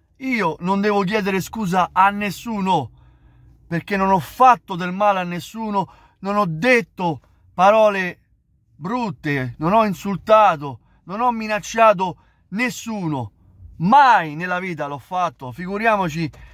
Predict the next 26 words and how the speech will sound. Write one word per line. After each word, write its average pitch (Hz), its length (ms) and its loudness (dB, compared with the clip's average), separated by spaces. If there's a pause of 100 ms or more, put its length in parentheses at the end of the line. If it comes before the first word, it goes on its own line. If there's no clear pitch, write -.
(120)
adesso 175 540 0
alla 170 140 2
soglia 170 320 -2
dei 160 180 0
cinquanta 170 540 0
anni. 120 300 -2 (400)
Perciò 202 540 4 (600)
mi 185 120 -8
venite 214 300 -2
a 202 60 4
scrivere 208 500 -2
sotto 202 260 -6
i 196 80 -2
miei 202 220 -2
video: 190 380 -2
"Chiedi 320 440 0
scusa, 220 880 2 (380)
devi 294 480 0
pentirti, 254 1040 -4 (220)
devi 277 460 0
fare 294 320 6
mea 269 220 -2
culpa". 170 600 -8
Ma 185 220 -4
di 208 260 -6
che? 156 400 -4